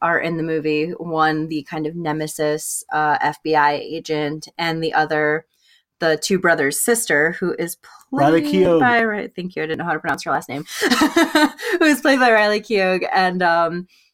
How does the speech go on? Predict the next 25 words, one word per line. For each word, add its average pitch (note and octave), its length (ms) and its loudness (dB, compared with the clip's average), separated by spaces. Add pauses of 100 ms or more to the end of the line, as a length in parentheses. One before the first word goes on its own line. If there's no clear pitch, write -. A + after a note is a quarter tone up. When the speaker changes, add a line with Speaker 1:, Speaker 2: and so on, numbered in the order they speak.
(140)
Speaker 1:
she B3+ 280 2
is B3 280 2
a G#3 80 0
super C#4 300 -2
interesting A#3+ 320 -2
character G#3+ 260 -2
in F#3+ 120 0
that F3+ 200 2
she's F#3 200 -4
allowed F3 400 2
to A3+ 80 -2
be G#3 260 -2
extra E3 320 -4
feminine, E3+ 460 -2
but E3 100 -2
also D#3 320 -2
have D#3 360 0
her, E3 100 -2
like, D3 320 -2
down D3+ 560 -2 (160)
home D3+ 500 -2 (680)
uh, D3 380 2 (100)
interests. F3+ 640 -6
Speaker 2:
Mm-hmm. A2 460 -8 (100)
Speaker 1:
And F3+ 720 2